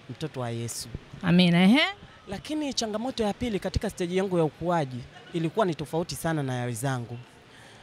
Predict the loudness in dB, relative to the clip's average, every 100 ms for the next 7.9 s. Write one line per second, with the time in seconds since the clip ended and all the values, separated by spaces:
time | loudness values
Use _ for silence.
0 | -14 -6 -4 -4 -6 -4 -2 -2 -2 -4
1 | -2 -2 0 -2 -2 -2 -4 -4 -6 -6
2 | 0 2 2 0 -2 0 0 0 -18 -18
3 | -20 -20 -20 -20 -18 -6 -6 -4 -4 -2
4 | 0 0 0 -8 -4 -4 -2 0 0 0
5 | -2 -8 -6 -4 0 -2 -2 -2 -2 -4
6 | -6 -6 -6 -4 -2 -2 -4 -8 -6 -4
7 | -4 0 0 0 -2 -4 -2 -2 -4